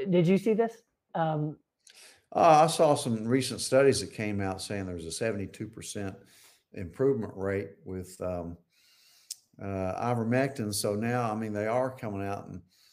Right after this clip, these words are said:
Speaker 2: you know, looking at everything. And, but then again, you see something on the Medscape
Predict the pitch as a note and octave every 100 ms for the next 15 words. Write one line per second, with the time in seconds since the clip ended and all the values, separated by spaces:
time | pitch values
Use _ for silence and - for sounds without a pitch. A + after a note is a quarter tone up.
0 | _ _ _ _ _ - A2 G2+ G2 -
1 | _ _ _ _ _ _ _ A2 A2+ G#2
2 | F#2 A2 G#2+ - F#2 F#2+ F#2+ F#2 E2 E2
3 | _ _ - D#3 G3+ E3+ C#3 F3+ D#3+ B2+
4 | C3 B2 C3+ B2 A2 G2 A#2 B2 - G2+
5 | F#2 -